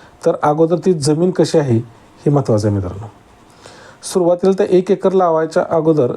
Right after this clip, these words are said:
जमिनीची हुबी आडवी मशागत करून घ्यायची मित्रांनो, चांगली नांगरट करून घ्यायची, रान भुसभुशीत झालं पाहिजे.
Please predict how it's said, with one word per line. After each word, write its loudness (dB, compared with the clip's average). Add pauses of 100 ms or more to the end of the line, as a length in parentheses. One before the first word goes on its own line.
(160)
जमिनीची 0 (840)
हुबी 2
आडवी 2
मशागत 0
करून 2
घ्यायची 0
मित्रांनो, 0
चांगली 0
नांगरट 2
करून -2
घ्यायची, -4
रान 0
भुसभुशीत 2
झालं -2
पाहिजे. -10